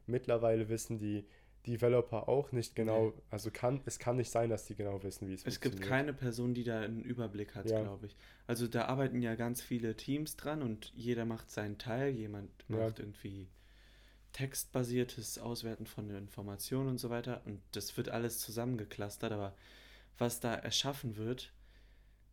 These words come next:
Speaker 2: weiß, glaub ich, keiner. Und ich bin wirklich, wirklich gespannt, wann der Zeitpunkt kommt, wo sich das selbst optimiert.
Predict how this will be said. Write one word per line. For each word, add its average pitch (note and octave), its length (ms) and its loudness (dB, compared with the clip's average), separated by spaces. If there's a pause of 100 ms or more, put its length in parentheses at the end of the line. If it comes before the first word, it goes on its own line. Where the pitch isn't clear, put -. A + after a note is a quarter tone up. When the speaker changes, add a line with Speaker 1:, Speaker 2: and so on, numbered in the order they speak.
(380)
Speaker 2:
weiß, G#2+ 240 -6
glaub G#2 140 -2
ich, G#2+ 100 -10
keiner. A2 180 -4
Und A2 100 -4
ich - 100 -12
bin G#2+ 120 -4 (160)
wirklich, D3 460 0
wirklich B2+ 300 0
gespannt, B2 580 -2 (760)
wann B2 240 0
der A#2 120 0 (140)
Zeitpunkt A#2+ 480 -2
kommt, A#2 260 -6
wo A#2+ 40 0
sich A2+ 160 -4
das - 260 -8 (100)
selbst G#2+ 360 -2
optimiert. G2+ 600 -8